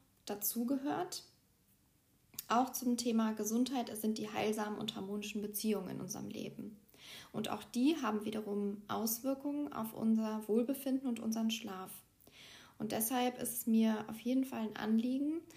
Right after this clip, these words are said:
dir weiterzugeben, welche Erfahrung, Erfahrung ich gemacht habe im Hinblick auf heilsame, harmonische Beziehungen in meinem Leben.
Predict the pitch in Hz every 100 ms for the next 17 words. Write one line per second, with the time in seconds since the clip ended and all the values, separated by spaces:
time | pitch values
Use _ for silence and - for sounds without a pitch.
0 | - - _ - 247 262 269 254 233 233
1 | 269 285 277 254 262 254 247 240 - 226
2 | 226 226 220 233 226 - - 226 226 226
3 | 240 233 233 - 214 196 - 185 - 202
4 | 214 220 220 220 - 214 208 - - -
5 | 208 214 214 208 208 214 202 214 226 233
6 | 214 220 - 220 202 185 190 185 185 185
7 | 185 180 -